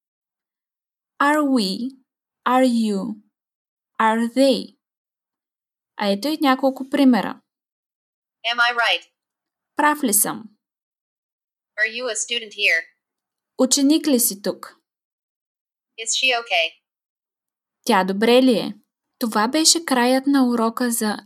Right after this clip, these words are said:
Speaker 1: лични местоимения и спомагателен глагол съм. Към този урок има разработено упражнение.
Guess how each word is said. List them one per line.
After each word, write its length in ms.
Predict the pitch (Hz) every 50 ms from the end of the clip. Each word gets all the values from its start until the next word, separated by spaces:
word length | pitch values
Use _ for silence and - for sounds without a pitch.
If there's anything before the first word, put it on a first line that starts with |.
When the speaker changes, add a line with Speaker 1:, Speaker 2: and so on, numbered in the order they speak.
| _ -
Speaker 1:
лични 380 | 214 202 202 202 - 262 269 294
местоимения 880 | 320 320 320 - - - 262 240 220 214 208 190 190 202 226 262 311 - - _
и 60 | - 233
спомагателен 800 | - - - 208 196 190 180 180 196 226 - 294 285 294 294 285
глагол 460 | - 262 262 240 233 247 247 247 247
съм. 440 | - - - - 214 180 - 185 185 - _ _ _ _ _ _ _ _ _
Към 260 | - 240 208 208 202
този 360 | 226 214 220 214 - 311 339
урок 460 | 330 320 277 254 254 269 269 - - _ _ _ _ _
има 260 | 240 233 233 247 277
разработено 720 | 285 269 269 247 226 196 190 202 208 208 254 262 254 262 247
упражнение. 760 | 240 247 - 214 208 202 - 202 202 202 202 196 185 196